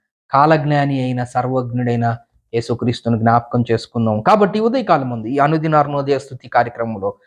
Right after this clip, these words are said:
జరగబో విషయాలన్నీ ముందుగా ఎరిగిన యేసుక్రీస్తు వారిని జ్ఞాపకం చేసుకుందాం. నీ నా మనందరి జీవితాలు కూడా ఆయన ఎరిగిన వాడు,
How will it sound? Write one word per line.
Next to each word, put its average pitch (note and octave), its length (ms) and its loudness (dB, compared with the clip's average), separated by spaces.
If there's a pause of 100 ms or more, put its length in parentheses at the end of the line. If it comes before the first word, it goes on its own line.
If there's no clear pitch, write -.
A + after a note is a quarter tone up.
(260)
జరగబో C#3 440 4
విషయాలన్నీ C3+ 680 4
ముందుగా C3+ 440 2
ఎరిగిన B2 460 0 (420)
యేసుక్రీస్తు B2 560 -4
వారిని B2+ 220 4
జ్ఞాపకం D3+ 520 2
చేసుకుందాం. A#2 460 -6
నీ D#3 140 4
నా D#3+ 460 4 (100)
మనందరి F3+ 460 4
జీవితాలు D#3 480 2
కూడా B2+ 200 0
ఆయన B2+ 140 0
ఎరిగిన D3 380 0
వాడు, A2 300 0